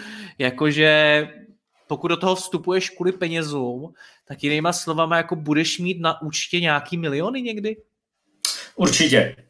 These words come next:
Speaker 2: určitě. Hele, jednak, eh, byli jsme, že jo, na, eh, freelance klubu, kde byl nejeden z odborníků,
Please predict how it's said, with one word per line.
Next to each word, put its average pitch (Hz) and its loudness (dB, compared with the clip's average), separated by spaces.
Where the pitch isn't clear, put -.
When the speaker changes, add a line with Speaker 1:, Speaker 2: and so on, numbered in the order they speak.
Speaker 2:
určitě. 180 6
Hele, 170 10
jednak, 160 6
eh, 143 4
byli 143 4
jsme, 156 2
že 139 2
jo, 147 6
na, 139 2
eh, - 2
freelance 151 2
klubu, 156 -2
kde 139 4
byl 143 8
nejeden 147 6
z - -6
odborníků, 143 2